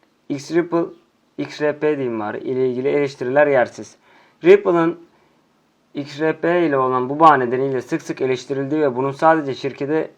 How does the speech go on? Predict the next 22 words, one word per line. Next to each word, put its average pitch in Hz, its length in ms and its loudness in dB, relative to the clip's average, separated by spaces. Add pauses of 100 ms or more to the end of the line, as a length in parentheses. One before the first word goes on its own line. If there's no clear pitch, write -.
(120)
yaradığı 120 380 -2
vurgulansa 135 600 -2
da 170 200 0 (400)
Ripple 180 420 6
yöneticisi 131 460 -2
aslında 147 680 2 (400)
X - 240 -16
R 151 160 0
P'nin 160 360 0
sanıldığı 151 480 -2
gibi 139 260 -2
bir 139 120 -4
kripto 156 360 -6
para 147 200 4
olmadığını 151 340 0
ifade 147 380 6
etti. 104 320 -12 (360)
Ripple'ın 180 400 4
geliştirici 147 800 0
ilişkilerinden 139 680 -2
sorumlu 131 400 -2
yöneticisi 120 800 -4